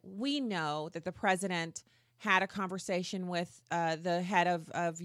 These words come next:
the Ukraine, the president of the Ukraine, uh, and, and the conversation was run-of-the-mill as it pertains to what presidents normally have conversations with foreign leaders about, um, that the aid was not withheld. It was actually delivered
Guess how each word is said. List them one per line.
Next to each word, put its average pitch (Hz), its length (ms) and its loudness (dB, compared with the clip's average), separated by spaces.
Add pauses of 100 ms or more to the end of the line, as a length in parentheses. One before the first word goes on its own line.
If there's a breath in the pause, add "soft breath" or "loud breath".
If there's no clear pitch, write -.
the 180 120 -2
Ukraine, 214 640 -2
the 180 60 -4
president 190 320 -4
of 180 40 -6
the 180 80 -4
Ukraine, 175 560 -4 (280 loud breath)
uh, 185 160 -2 (120)
and, 196 240 -4
and 202 240 -4
the 202 100 -6
conversation 202 840 0
was 185 400 0 (340 soft breath)
run-of-the-mill 175 1040 0
as 175 200 2
it - 160 -2
pertains 180 520 -4
to 175 120 -6
what - 160 -2
presidents 170 520 -2
normally 165 460 -4
have 165 220 -4
conversations 165 580 -6
with 160 100 -8
foreign 160 280 -8
leaders 254 320 -2
about, 233 360 0 (400 loud breath)
um, 196 200 0
that 202 160 -2
the 202 180 -6
aid 202 260 2
was 190 220 -2
not 185 340 0
withheld. 214 600 0
It - 60 -4
was 175 120 -6
actually 170 540 -4
delivered 170 400 -4